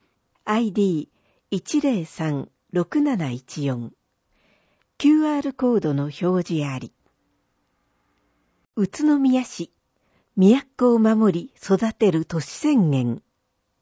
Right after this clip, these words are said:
すべての子どもたちが安心して健やかに成長できる社会の実現へ。宮っ子はいつの時代も宇都宮の宝。みんなで守り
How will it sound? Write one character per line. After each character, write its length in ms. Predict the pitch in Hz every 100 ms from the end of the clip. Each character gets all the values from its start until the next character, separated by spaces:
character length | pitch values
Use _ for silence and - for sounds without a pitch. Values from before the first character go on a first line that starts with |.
| _ _ _ _ _ _ _ _
す 200 | - -
べ 140 | 269 320
て 160 | 233
の 140 | 185 170
子 160 | 196
ど 100 | 196
も 140 | 214 208
た 160 | 185
ち 160 | - 170
が 260 | 165 165 - - -
安 200 | - 190
心 280 | 202 - 190
し 160 | - -
て 280 | 185 175 - - -
健 120 | 294
や 100 | 302
か 100 | 254
に 140 | 175 156
成 240 | - 196
長 260 | - 185 175
で 140 | 160
き 140 | -
る 120 | 151 139
社 200 | - -
会 260 | 190 170
の 140 | 139 135
実 360 | 170 147 -
現 300 | 160 147 135
へ。 160 | 123 - _ _ _ _ _ _ _ _ _ _ _ _ _ -
宮 280 | 180 202
っ 40 | 220 _
子 160 | 190 180
は 240 | 180 180 _ _
い 100 | -
つ 160 | 160 311
の 160 | 277 196
時 160 | 170
代 240 | 185 180 160
も 160 | 143
宇 80 | 139
都 300 | 139 262 262
宮 240 | 247 220
の 120 | 180 147
宝。 500 | 151 - 147 143 - _ _ _ _ _ _ _ _
み 160 | 202 240
ん 100 | 294
な 140 | 302
で 120 | 208 175
守 420 | 170 165 165
り 100 | 147